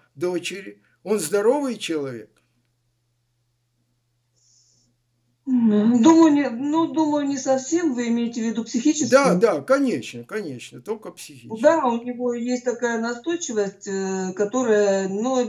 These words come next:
Speaker 2: не связана с этим временем или с, э, как сказать,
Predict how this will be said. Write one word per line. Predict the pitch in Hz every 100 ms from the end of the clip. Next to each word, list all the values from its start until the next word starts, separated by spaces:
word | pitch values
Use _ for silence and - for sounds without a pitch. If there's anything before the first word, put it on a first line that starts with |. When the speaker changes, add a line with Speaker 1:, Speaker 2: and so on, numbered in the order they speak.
| 226
Speaker 2:
не | 233 233
связана | 233 240 233 196 185 180 175 170 170 160 160 165
с | 185 - - -
этим | 190 196 185
временем | 214 285 254 214 190
или | 180 175 180 180
с, | - - - -
э, | 185 175 170
как | 190
сказать, | 175 175 165 165